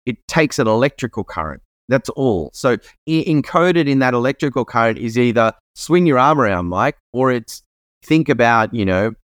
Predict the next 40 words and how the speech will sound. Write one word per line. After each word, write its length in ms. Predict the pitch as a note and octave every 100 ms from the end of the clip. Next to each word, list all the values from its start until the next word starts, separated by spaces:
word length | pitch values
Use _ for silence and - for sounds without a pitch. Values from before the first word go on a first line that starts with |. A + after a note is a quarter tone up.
| _ _
uh, 340 | F#2+ F#2+ G2 F#2
a 80 | G#2+
giant 420 | A2+ A2+ A#2 -
blueberry, 560 | G#2 G2+ E2+ D2+ D#2 - _ _ G#2
uh, 200 | A2 A2
whatever 320 | D3 D#3+ D3+
the 120 | A#2
thought 300 | - D3 C3+
is. 220 | F#2 F2+
Like, 160 | A2 - _ _
but 120 | C3 A#2+
basically 440 | F3 F3+ D#3+ C#3+
Tesla 280 | F#3 F#3 E3
was 140 | C3
saying 240 | C#3 B2 A#2
that 180 | A2 A2
the 260 | G#2+ G2+
non-physical 800 | A2 D#3 F#3+ F3+ E3 D#3 D3+ C3 A#2
stuff 480 | - D3 A#2 G2+ _
is 220 | B2 A2
the 240 | A2 A#2+ -
influencer 800 | E3+ G#3 F#3+ C3+ G#2+ G2 - F#2 -
of 120 | G2+
all 160 | F#2+ G2
the 100 | G#2+ -
physical 400 | D3+ D3 - F2
stuff. 360 | - - - _ _ _ _ _
And 420 | A#2 A#2 A#2 A#2 G#2+
just 240 | F#3+ -
like 240 | C3+ A2+
your 120 | B2+ -
private 500 | - D3+ E3+ D3+ -
key 420 | G2+ F#2 F2+ F#2+
is 180 | A#2 G#2+
the 140 | A#2+ G#2+
influencer 760 | G3 G3 C3 G2 F#2 - G2+ -
of 120 | G2
your 120 | G#2
public 440 | - D#3+ D3 - _
key, 180 | D2+